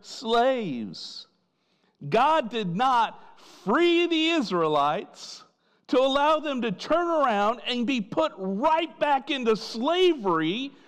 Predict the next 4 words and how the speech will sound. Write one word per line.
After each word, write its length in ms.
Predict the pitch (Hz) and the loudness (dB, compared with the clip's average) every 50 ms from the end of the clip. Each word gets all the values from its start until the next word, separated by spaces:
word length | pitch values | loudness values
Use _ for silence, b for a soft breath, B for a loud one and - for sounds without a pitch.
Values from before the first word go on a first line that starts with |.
| B B | B B
with 220 | B 254 320 320 320 - - - _ _ _ _ _ _ _ _ - | B -6 -6 -6 -6 -10 -20 -20 _ _ _ _ _ _ _ _ -6
their 160 | 359 349 349 | -4 -4 -4
fellow 440 | - - - 339 339 339 349 359 370 | -4 -2 0 2 2 2 2 0 -2
brothers. 1200 | 349 - 381 392 453 494 494 480 - 359 226 185 147 117 104 98 - - - - - - - - | -2 -2 0 0 2 2 0 0 0 0 0 0 -2 -6 -10 -16 -16 -16 -16 -16 -16 -18 -20 -20